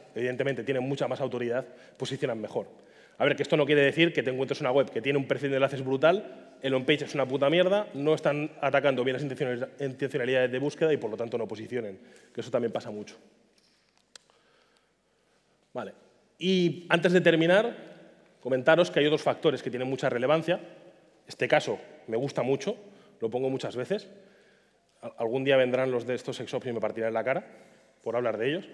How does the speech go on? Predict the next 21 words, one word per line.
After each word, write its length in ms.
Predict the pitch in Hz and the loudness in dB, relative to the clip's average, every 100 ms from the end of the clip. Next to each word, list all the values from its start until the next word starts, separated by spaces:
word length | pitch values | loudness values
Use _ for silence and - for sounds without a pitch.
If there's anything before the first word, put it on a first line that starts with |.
| - - - - - | -20 -20 -20 -20 -12
Eh, 200 | 131 135 | -4 -2
son 180 | 127 165 | 2 6
el 100 | 180 | 8
caso 280 | 180 175 190 | 8 6 6
de 80 | 180 | 4
Plátano 340 | 156 147 143 | 4 4 4
Melón 220 | 139 147 | 4 4
y 40 | 160 | 4
de 80 | 135 | 2
Diversual. 600 | 127 110 139 139 220 - | 2 -2 0 0 0 -4
O 20 | |
sea, 100 | - | -8
son 140 | 120 131 | -6 -6
dos 100 | 131 | -2
competidores 580 | 147 123 123 139 139 - | -2 -2 2 2 2 -2
que 80 | |
siempre 240 | 120 117 123 | -8 -6 -6
han 60 | |
estado 220 | 120 123 117 | -2 0 0
dándose 280 | 123 120 | -2 -4
caña. 300 | 120 135 131 | -2 -2 -2